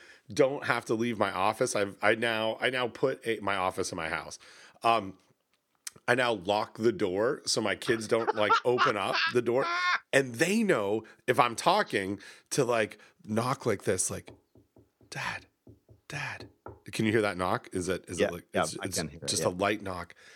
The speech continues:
Speaker 2: Light
Speaker 1: Uh,
Speaker 2: knock, yeah.
Speaker 1: yeah. Not, like, s-, you know,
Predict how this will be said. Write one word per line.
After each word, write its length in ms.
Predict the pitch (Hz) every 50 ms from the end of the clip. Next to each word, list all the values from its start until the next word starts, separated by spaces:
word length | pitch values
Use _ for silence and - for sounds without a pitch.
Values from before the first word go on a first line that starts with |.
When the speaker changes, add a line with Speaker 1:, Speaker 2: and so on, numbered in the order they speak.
| - - -
Speaker 2:
Light 160 | - 92 95 -
Speaker 1:
Uh, 40 | 123
Speaker 2:
knock, 140 | - - -
yeah. 120 | - 87 82
Speaker 1:
yeah. 140 | 117 107 92 - - - - - - _ _ _ -
Not, 320 | 117 117 127 131 135 123 - -
like, 360 | 117 113 110 107 98 90 - -
s-, 240 | - - - - - -
you 100 | - 107
know, 160 | 101 90 -